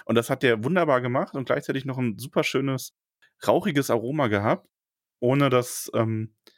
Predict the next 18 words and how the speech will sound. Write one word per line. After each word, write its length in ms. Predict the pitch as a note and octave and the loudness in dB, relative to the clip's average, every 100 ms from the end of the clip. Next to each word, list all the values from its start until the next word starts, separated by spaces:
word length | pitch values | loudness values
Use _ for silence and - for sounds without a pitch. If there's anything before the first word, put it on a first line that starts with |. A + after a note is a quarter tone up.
| _ _ _ | _ _ _
dass 120 | - | -6
das 120 | A#2+ | -6
zu 100 | - | -6
künstlich 420 | A2+ C#3 B2+ - - | -2 -2 -2 -8 -6
gewirkt 400 | G2+ F2+ - - | -2 -4 -4 -2
hat. 220 | F2 - | -2 0
Also 420 | G#2 G#2+ G#2+ - _ | 2 4 2 0 _
Räuchertofu 760 | G2+ C3 F3 D3+ D3 C3+ C#3 C3 | 0 2 0 0 -2 -2 -2 -2
auf 180 | G#2 - | -2 0
jeden 240 | A#2+ C3+ | 0 -2
Fall, 480 | - B2 B2+ B2+ B2+ _ - - _ _ _ | 0 0 2 0 -2 _ -20 -20 _ _ _
Daumen 280 | - G2+ A#2+ | -2 0 2
nach 160 | A#2+ A#2+ | 0 -2
oben, 400 | A#2+ B2 C3+ A2 | -4 -2 -4 -4
bestellt 240 | G#2+ A#2 | -6 -2
euch 80 | A#2+ | -4
den 100 | A2+ | -4
unbedingt. 580 | A#2+ A#2+ G#2+ A#2 E3+ | -4 0 0 0 -4